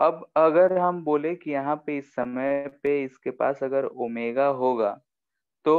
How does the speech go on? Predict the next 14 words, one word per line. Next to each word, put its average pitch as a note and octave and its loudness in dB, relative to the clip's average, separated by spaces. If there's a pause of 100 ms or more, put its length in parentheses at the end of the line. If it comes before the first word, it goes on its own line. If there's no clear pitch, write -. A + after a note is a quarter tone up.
(600)
change D3 -2
in D#3 -6
potential C#3+ -2
energy C#3 -6
जो C#3 -2
होगा D#3 4 (400)
वो D#3+ 2 (480)
kinetic B2 -2
energy B2+ -8
के C3 -8
change C3+ -10
के - -16
बराबर C#3+ 2
होगा। D#3+ 2